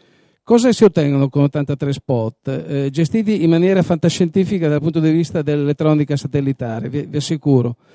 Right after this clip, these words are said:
Eh, le frequenze vengono riallocate in modo, eh, che la stessa frequenza possa essere utilizzata da più utilizzatori, eh, chiaramente non contigui,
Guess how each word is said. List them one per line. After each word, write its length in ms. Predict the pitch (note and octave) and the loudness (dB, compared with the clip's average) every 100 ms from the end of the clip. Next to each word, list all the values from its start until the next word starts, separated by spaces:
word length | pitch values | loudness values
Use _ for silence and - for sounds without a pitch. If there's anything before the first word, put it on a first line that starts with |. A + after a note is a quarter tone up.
| _ - | _ -20
Eh, 400 | - D3 D3+ D3+ | -8 -4 0 0
le 140 | D3+ F3 | 0 0
frequenze 580 | G3+ F#3+ A#3 B3+ - F#3+ | 0 2 4 2 0 0
vengono 440 | F#3 F#3 F3+ F3 | 2 2 4 4
riallocate 920 | F#3 G#3 G3 F#3 - D3+ C3+ - G3 - _ _ _ _ | 4 4 4 2 0 -2 -2 -4 -8 -10 _ _ _ _
in 120 | F3 | -2
modo, 540 | G3+ F#3+ D#3 F3 G#3 - | 2 4 4 2 2 -4
eh, 420 | - D#3+ E3 D#3+ D#3 | -8 -4 -2 -2 -2
che 80 | E3+ | -4
la 80 | |
stessa 260 | E3+ B3 A3+ | -2 -2 -2
frequenza 580 | F#3 F3 F#3 D3+ B2 B2+ | -2 -2 0 -2 -4 -6
possa 280 | D#3+ D#3+ G3+ | -4 -2 -4
essere 260 | F#3 F3 | -2 -4
utilizzata 1080 | D#3+ F3+ F3+ G3 F3 D#3+ D#3+ F3+ D3 C3 B2 | -4 -2 -4 -4 -8 -6 -2 -2 -2 -6 -8
da 180 | - D3 | -6 -8
più 240 | - A3 | 0 0
utilizzatori, 1080 | A3+ E3 E3 D#3 D3 D#3 C#3+ F#3+ D#3+ C3+ C3 - | 2 0 -2 -6 -4 -6 0 2 2 -2 -10 -14
eh, 580 | C3 C3+ C3 B2+ C3 C3 | -8 -6 -4 -6 -10 -12
chiaramente 520 | D3+ C#3+ D3+ D3 C3+ | -8 -4 -2 -2 -4
non 180 | C3+ F3 | -2 0
contigui, 640 | - D#3 D#3+ F#3+ F#3 A#3 | 0 -2 -2 -2 0 -2